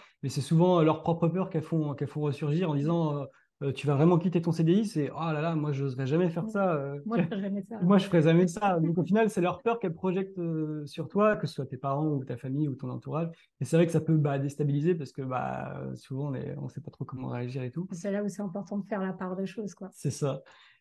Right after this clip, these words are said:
Speaker 1: Et, euh, donc, du coup, la quatrième peur qu'on avait, euh, qu'on a trouvée, c'était donc la peur de manquer. Euh, donc, la peur de manquer, par exemple, d'argent,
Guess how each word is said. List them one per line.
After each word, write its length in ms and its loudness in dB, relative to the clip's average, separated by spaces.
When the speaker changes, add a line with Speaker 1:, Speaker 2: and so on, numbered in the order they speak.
Speaker 1:
Et, 240 2
euh, 420 0
donc, 300 0
du 100 -4
coup, 180 0
la 180 4
quatrième 420 0
peur 220 -6
qu'on 180 -4
avait, 500 -2
euh, 440 -2
qu'on 140 -6
a 100 -6
trouvée, 320 -2
c'était 420 0
donc 240 -2
la 80 -2
peur 160 0
de 80 4
manquer. 480 2
Euh, 320 -4
donc, 200 -4
la 120 -2
peur 160 0
de 60 2
manquer, 340 0
par 160 -4
exemple, 400 -4
d'argent, 580 0